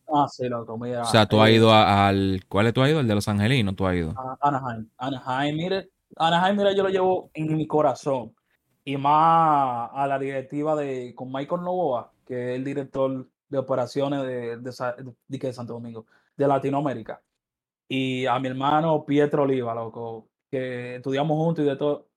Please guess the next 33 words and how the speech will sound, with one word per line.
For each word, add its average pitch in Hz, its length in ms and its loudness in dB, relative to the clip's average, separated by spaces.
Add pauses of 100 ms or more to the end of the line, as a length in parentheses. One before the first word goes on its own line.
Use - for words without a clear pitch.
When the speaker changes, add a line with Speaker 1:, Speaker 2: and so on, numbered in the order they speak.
(160)
Speaker 1:
Entre 135 240 -2
esa 165 260 0
gente 170 180 -2
me 151 100 0
ha 151 60 4
abierto 151 300 2
la 135 120 0
puerta 135 240 -4
ahí 135 100 -2
en 127 100 -8
Anaheim 127 680 -8
y 123 120 -14
me, 117 280 -14
o - 40 -20 (160)
sea, 151 300 4
loco, 139 480 0 (1300)
ningún 170 360 2
equipo 139 420 -6 (540)
en 139 240 -10
esto 139 240 -8
te 123 100 -12
da 123 160 -10
chance 127 460 -10
así 123 340 -8
de 127 100 -12
que, 127 120 -12 (120)
así 139 240 -10
por 151 120 -2
así 147 160 -2
si 139 100 -10
no 135 140 -8
te 127 80 -10
conocen. 113 460 -14